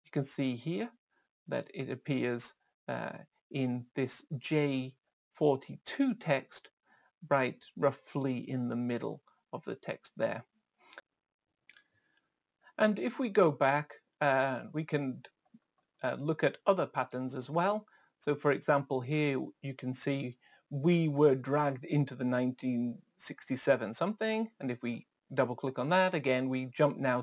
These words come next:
to the J thirty-seven file, and again you can see the exact context where that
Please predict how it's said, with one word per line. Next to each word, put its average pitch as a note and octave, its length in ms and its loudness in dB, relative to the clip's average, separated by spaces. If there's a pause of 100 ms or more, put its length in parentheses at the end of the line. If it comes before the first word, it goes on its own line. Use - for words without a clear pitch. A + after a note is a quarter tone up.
to C3 200 0
the B2+ 320 -4
J C#3 500 2
thirty-seven C#3+ 720 2
file, A#2+ 440 0 (480)
and C3 160 2
again A2 380 -2 (180)
you C3 160 -8
can B2 160 -2
see A#2+ 380 -6 (180)
the C#3 80 2
exact C3 580 2
context - 580 0 (300)
where A#2+ 220 0
that A#2 320 -2